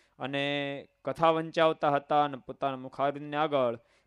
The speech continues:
પરમહંસ તથા દેશ દેશના હરિભક્તની સભા ભરાઈને બેઠી હતી. પછી સ્વામી શ્રી સહજાનંદજી મહારાજ બોલ્યા, "જે સાંભળો, સર્વને એક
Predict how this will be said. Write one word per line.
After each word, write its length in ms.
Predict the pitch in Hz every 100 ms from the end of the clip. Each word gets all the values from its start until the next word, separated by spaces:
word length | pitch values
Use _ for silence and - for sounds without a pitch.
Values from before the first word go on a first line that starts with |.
| _
પરમહંસ 460 | 139 143 151 175 -
તથા 300 | 151 151 139
દેશ 300 | 127 143 -
દેશના 380 | 139 139 143 127
હરિભક્તની 520 | 131 131 131 147 139
સભા 340 | - 113 135
ભરાઈને 400 | 127 131 131 127
બેઠી 360 | 113 113 - 104
હતી. 300 | - 113 98 _ _ _ _ _ _ _ _ _ _ _ _ _ _ _ _ -
પછી 240 | 147 185
સ્વામી 400 | 170 165 156 196
શ્રી 180 | 202 202
સહજાનંદજી 720 | 165 147 143 160 170 180 175
મહારાજ 440 | 170 131 135 156 151
બોલ્યા, 260 | 135 143
"જે 160 | 160 170
સાંભળો, 580 | - 120 123 143 160 156
સર્વને 400 | - 135 143 139
એક 140 | 143